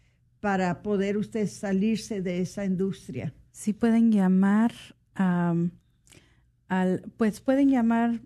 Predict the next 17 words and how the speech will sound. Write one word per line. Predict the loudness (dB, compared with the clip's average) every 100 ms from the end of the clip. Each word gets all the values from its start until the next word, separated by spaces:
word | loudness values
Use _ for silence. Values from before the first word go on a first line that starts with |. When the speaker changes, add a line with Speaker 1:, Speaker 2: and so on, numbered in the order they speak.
| -12 -12 -4
Speaker 2:
pueden | 2 4 4
llamarme, | 2 0 0 0
yo | 0 -2
les | -2
puedo | -2 0 0
dar | 0 0
más | 0 -2 -4
información | -2 -2 -2 -2 -2 0 0
más | 0 -2
adelante | -2 -2 0 -2 -2 -4 -6 -6 _ _ _ _
al | -4 0 2 0 -4 -6
dos | -2 -2 -2
catorce, | -8 -4 -4 -2 -4
siete | -2 -4 -2
cinco | -2 0 0 -2 -2
tres, | 0 2 2 0 -6 -20 _ _ _ _ _
eh, | -4